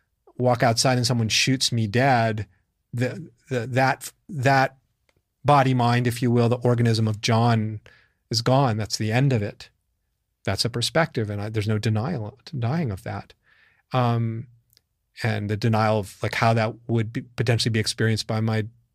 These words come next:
twenty-eight-year-old daughter, you know, who loses her father, right? That would be real.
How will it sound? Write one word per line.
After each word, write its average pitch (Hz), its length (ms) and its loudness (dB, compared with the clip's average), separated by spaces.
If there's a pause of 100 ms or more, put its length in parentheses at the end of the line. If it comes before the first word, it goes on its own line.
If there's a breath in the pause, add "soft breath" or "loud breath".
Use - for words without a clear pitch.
twenty-eight-year-old 113 640 -2
daughter, 120 420 2
you 107 140 -8
know, 104 380 -10
who 110 260 -2 (100)
loses 120 300 4
her 139 120 4
father, 143 360 4
right? 110 220 0
That 127 160 2
would 120 100 -2
be 131 240 4
real. 113 500 2